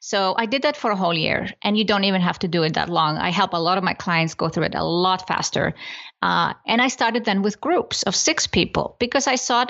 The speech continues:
saw some other coach do it. But I realized, like, who, who decided that it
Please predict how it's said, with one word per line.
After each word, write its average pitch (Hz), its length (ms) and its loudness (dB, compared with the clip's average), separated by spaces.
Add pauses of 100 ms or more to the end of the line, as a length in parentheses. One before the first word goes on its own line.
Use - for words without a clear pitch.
(280)
saw 240 200 0
some 220 180 0
other 214 180 2
coach - 320 -4
do 151 140 2
it. - 200 -2 (320)
But 254 120 2
I 254 80 2
realized, 285 440 0
like, 175 220 -2 (460)
who, 427 260 4 (100)
who 494 240 2
decided 240 500 0 (100)
that - 400 -2 (100)
it 214 240 0